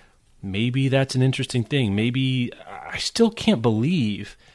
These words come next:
that people going to pick up, um, a half a gallon of milk in a Snickers bar in downtown Seattle is a business Amazon cares about. I still don't understand that, but,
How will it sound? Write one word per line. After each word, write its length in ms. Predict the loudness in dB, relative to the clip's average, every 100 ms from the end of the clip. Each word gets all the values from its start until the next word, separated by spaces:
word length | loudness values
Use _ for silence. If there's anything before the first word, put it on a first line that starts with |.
| _ -20 _ _
that 200 | 0 0
people 380 | 0 -2 2 0
going 280 | 4 4 4
to 60 | 2
pick 300 | 0 -2 2
up, 340 | 2 0 -8 -8 -2
um, 400 | 2 2 0 0
a 180 | -4 -2
half 260 | 0 0 0
a 60 |
gallon 340 | 2 4 4 4
of 60 |
milk 520 | 4 4 4 2 -4 -20 -20 -10 -2
in 120 | 0
a 60 |
Snickers 500 | 2 4 4 4 2 4
bar 480 | 2 2 0 -2 -10 -20 _
in 140 | 0 4
downtown 540 | 6 6 6 4 4
Seattle 680 | 2 0 2 2 0 -2 -6 -14 -20 _ 0
is 160 | 2
a 40 | 2
business 400 | 4 6 6 4
Amazon 400 | 0 2 2 2
cares 440 | 0 -6 -4 -2 -2
about. 220 | -6 -8
I 40 | -8
still 300 | -4 0 4
don't 180 | 6 8
understand 540 | 6 2 2 4 4
that, 160 | 2 0
but, 260 | 0 0